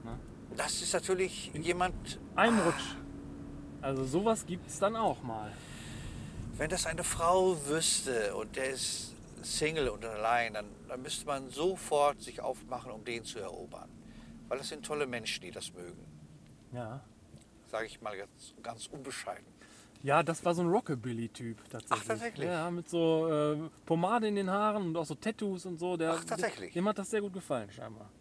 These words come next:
Speaker 1: Ja, auch schon so ein bisschen älter natürlich, aber
Speaker 2: Hat er die Karte gewonnen vielleicht, oder?
Speaker 1: Weiß ich nicht,
Speaker 2: Ach
Speaker 1: kann ich
Speaker 2: so.
Speaker 1: dir nicht sagen.
Speaker 2: Ah, ja, ja, guck.
Speaker 1: Ach, konnte man da Karten gewinnen heute?
Speaker 2: Ja, ja, deswegen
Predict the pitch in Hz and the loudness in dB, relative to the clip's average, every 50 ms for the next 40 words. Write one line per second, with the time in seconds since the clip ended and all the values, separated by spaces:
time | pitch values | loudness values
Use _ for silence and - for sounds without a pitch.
0 | - - - - - - - - - - - 127 127 131 127 131 151 147 143 - | -20 -20 -20 -20 -20 -20 -20 -20 -20 -16 -10 -8 -6 -4 -4 -2 -2 -2 0 2
1 | 165 151 151 143 131 - 139 139 151 190 208 208 202 185 180 180 - 202 180 175 | 2 4 4 2 0 -4 -2 0 2 2 2 2 2 0 0 -4 -2 -2 0 0
2 | 175 170 - - 139 131 131 127 123 135 127 123 - - 135 131 - 131 120 117 | -2 -4 -2 -2 0 2 2 2 0 0 -2 -2 -4 -2 -2 -2 -2 -2 -4 -4
3 | 107 120 175 214 233 240 240 226 214 - - - 190 185 - - 170 165 156 139 | -2 0 -2 -2 -2 -6 -12 -12 -12 -12 -8 -8 -8 -8 -8 -12 -12 -12 -12 -14
4 | 139 - - - - 302 320 247 147 120 113 110 117 113 - 196 190 139 139 196 | -14 -18 -16 -6 -4 -2 0 0 0 -2 -4 -4 -6 -6 -8 -6 -6 -6 -8 -6
5 | 185 190 208 208 - - 202 185 156 127 113 - - 131 135 151 165 156 165 170 | -6 -6 -6 -6 -6 -6 -4 -2 -2 -2 -2 -4 -6 -8 -12 -16 -16 -16 -18 -18
6 | 160 - - - - - - - - - - - - - - - - - - - | -20 -20 -20 -20 -20 -20 -20 -20 -20 -20 -20 -20 -20 -20 -20 -20 -20 -20 -20 -20
7 | - - - - - - - 190 165 180 170 156 151 151 - 165 170 165 170 147 | -20 -20 -14 -12 -8 0 0 0 0 2 0 0 0 -2 0 -2 -2 -2 -2 -2
8 | 147 135 156 302 349 285 175 131 127 127 120 117 - 151 180 220 - - - - | -2 2 4 4 4 4 2 0 -2 -4 -4 -4 -2 -4 -4 -4 -6 -12 -20 -20
9 | - - - - - - - - - - - - - - - 131 143 175 208 208 | -20 -20 -20 -20 -20 -20 -20 -20 -20 -20 -20 -20 -14 -4 2 6 10 12 12 12
10 | 190 147 131 113 120 - - 151 147 147 139 143 143 - | 12 10 10 6 2 -4 0 4 6 6 6 4 0 -6